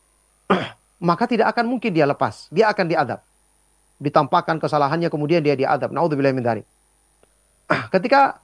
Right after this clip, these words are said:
Aisyah bertanya kepada Nabi sallallahu alaihi wasallam, maka Rasulullah sallallahu alaihi wasallam mengatakan, "Hisab yang ringan itu adalah innama huwal ard." Sekedar ditampakkan dosa-dosa hamba itu ketika hamba telah mengakuinya, maka Allah Subhanahu wa taala mengatakan,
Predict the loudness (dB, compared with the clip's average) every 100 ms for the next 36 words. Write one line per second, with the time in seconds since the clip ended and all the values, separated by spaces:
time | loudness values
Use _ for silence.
0 | -2 0 2 0 0 2 2 2 2 0
1 | 0 0 2 2 2 2 0 0 -4 _
2 | _ _ _ _ 0 2 2 2 0 2
3 | 2 4 2 2 0 0 0 0 0 -2
4 | -6 _ -10 -4 0 2 2 2 0 2
5 | 0 0 -2 -2 0 2 2 0 -2 0
6 | 0 2 0 2 2 2 0 -2 _ _
7 | _ _ _ _ _ _ 0 4 4 4
8 | 2 0 0 0 0 0 0 0 0 0
9 | 0 0 0 0 0 0 0 0 0 2
10 | 2 2 2 2 2 2 -2 -2 0 2
11 | 4 2 -2 _ _ _ _ _ -4 0
12 | 0 2 0 -2 -6 -2 -2 -2 -2 -2
13 | 2 0 0 -2 -2 0 0 -4